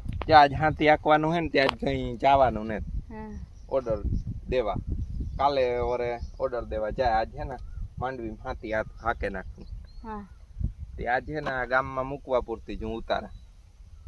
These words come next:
Speaker 1: આજ વધારે કઈ ઉતારવી નથી. જો કોઈ ઘેર લેવા આવીએ ને, તો એની પાસે હું ઉતાર દે
Speaker 2: ઉતાર દે,
Speaker 1: બપોર
Speaker 2: હા.
Speaker 1: પછી. બાકી અટાણે તો જો આ ગામ પૂરતી ઉતારી ને હે ને, માંડવીમાં હાથી આંકવાનું હે, તે હાથી આંકવું. આજ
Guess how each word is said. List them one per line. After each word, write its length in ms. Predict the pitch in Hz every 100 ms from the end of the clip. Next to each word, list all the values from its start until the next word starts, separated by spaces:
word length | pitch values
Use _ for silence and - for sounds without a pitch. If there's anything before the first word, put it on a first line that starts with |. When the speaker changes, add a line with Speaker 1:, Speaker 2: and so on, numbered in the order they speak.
| - - - - - -
Speaker 1:
આજ 180 | 123 123
વધારે 360 | 127 127 123 117
કઈ 180 | 117
ઉતારવી 480 | 120 120 120 110 113
નથી. 240 | 120 113 92
જો 120 | 117
કોઈ 220 | - 120
ઘેર 260 | 107 127 131
લેવા 280 | 135 139 135
આવીએ 320 | 147 175 170
ને, 60 |
તો 100 | 147
એની 180 | 135 131
પાસે 300 | 131 123 -
હું 120 | 123
ઉતાર 300 | 139 156 135
દે 120 | 104 120
Speaker 2:
ઉતાર 320 | - - 202
દે, 160 | 196
Speaker 1:
બપોર 280 | 214 107 120
Speaker 2:
હા. 140 | 208 113
Speaker 1:
પછી. 200 | - 127 - - -
બાકી 320 | 123 127 - 131
અટાણે 360 | 139 139 135
તો 120 | 127
જો 160 | 131 143
આ 100 | 135
ગામ 260 | 127 135 135
પૂરતી 320 | 139 - 143
ઉતારી 400 | 151 175 190 190 - - - - - -
ને 120 | 117 117 117 120 131 135
હે 60 | 151
ને, 80 |
માંડવીમાં 460 | 127 135 131 123 120
હાથી 260 | 135 123 123
આંકવાનું 420 | 127 113 107 104
હે, 100 | 101
તે 120 | 107 104
હાથી 280 | 120 113 107
આંકવું. 380 | 117 104 98
આજ 140 | 104